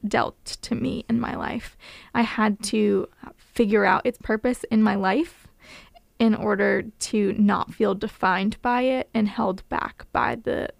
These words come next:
the challenges I was dealt. And so that was my way of coping and being able to give back and serve in this capacity that was, you know, meant for me in my life. So it really,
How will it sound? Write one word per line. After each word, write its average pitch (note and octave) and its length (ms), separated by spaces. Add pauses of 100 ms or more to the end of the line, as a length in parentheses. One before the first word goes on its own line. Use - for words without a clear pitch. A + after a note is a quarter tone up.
(200)
the - 80
challenges - 680
I - 80
was - 240 (120)
dealt. - 440 (360)
And G#3+ 160
so - 100
that G3 200
was G#3+ 200
my G3 200
way G3 340
of - 220
coping A#3 540
and - 160
being A3 200
able A3 200
to - 160
give - 320
back - 380
and - 220
serve G3 520
in G3 100
this - 180
capacity - 720
that - 280 (200)
was, G#3+ 380 (760)
you A3+ 80
know, A3 100
meant A3 300
for - 140
me - 200
in A#3 140
my A3 160
life. - 420
So - 380
it - 220
really, G#3+ 460